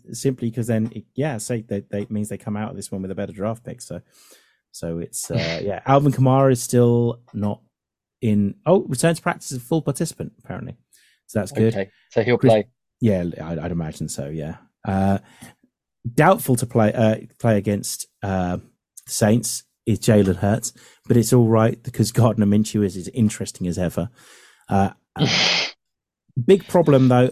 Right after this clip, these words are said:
Speaker 1: Uh, Lane Johnson's out for the rest of the regular season and potentially some of the playoffs.
Speaker 2: Okay. That is a big deal.
Speaker 1: It is a big deal,
Speaker 2: It's a
Speaker 1: but
Speaker 2: big,
Speaker 1: it was,
Speaker 2: big deal.
Speaker 1: it was gonna happen at some point 'cause that's what happens with Lane Johnson. But,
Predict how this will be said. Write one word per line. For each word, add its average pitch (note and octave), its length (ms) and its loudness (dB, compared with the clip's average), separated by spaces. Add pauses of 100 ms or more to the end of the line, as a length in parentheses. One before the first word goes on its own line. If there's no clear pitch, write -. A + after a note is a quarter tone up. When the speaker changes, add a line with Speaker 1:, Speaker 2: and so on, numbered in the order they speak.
Speaker 1:
Uh, A#2+ 160 0
Lane D#3 280 2
Johnson's C3+ 480 0
out A#2+ 220 -4
for G#2+ 360 -2
the G#2 180 -4
rest G#2 280 -4
of G2+ 60 -6
the G2+ 60 -8
regular G2+ 320 -4
season F#2 320 -6
and F2 100 -6
potentially - 440 -8
some E2+ 260 -6
of D#2+ 60 -6
the - 80 -14
playoffs. - 420 -16 (1400)
Speaker 2:
Okay. G#2 200 -6 (640)
That - 180 -6
is D3 100 -2
a C#3+ 40 -2
big C#3 260 -2
deal. G#2+ 280 -4 (260)
Speaker 1:
It C#3+ 100 4
is C3+ 100 6
a C#3 40 4
big C#3 180 2
deal, E3+ 200 4
Speaker 2:
It's - 40 -4
a - 40 -16
Speaker 1:
but D3 80 4
Speaker 2:
big, B2+ 40 4
Speaker 1:
it A#2 60 0
was, A#2 180 -4
Speaker 2:
big - 140 -20
deal. - 160 -20
Speaker 1:
it B2+ 60 -2
was A2+ 80 0
gonna B2+ 180 4
happen B2 200 0
at - 60 -12
some F#2 180 -6
point E2 200 -10
'cause - 80 -12
that's E2 180 -8
what E2 120 -8
happens E2+ 260 -12
with E2+ 80 -10
Lane E2 160 -8
Johnson. D#2+ 460 -10
But, F2 160 -8